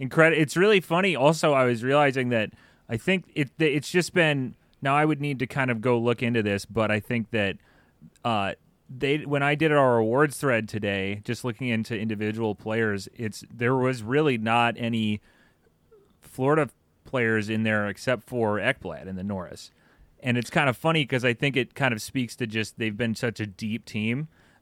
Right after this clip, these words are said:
um, and their offense has kind of been all throughout their lineup and not just,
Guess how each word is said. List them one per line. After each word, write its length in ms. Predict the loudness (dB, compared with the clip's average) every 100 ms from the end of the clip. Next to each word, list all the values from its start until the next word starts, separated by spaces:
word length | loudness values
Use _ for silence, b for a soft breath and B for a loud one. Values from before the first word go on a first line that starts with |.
| -8
um, 340 | -4 -4 -4
and 160 | -2 -2
their 140 | -2
offense 460 | 0 0 0 -2 -2
has 120 | -8
kind 240 | -6 -4
of 120 | -2 -2
been 320 | -2 -2 -8 _
all 220 | -4 -2
throughout 500 | -2 -4 -4 -2 -4
their 200 | -6 -8
lineup 540 | -8 -6 -6 -6 -8 -12 -12
and 180 | -8
not 220 | -6 -6 -4
just, 340 | -4 -4 -8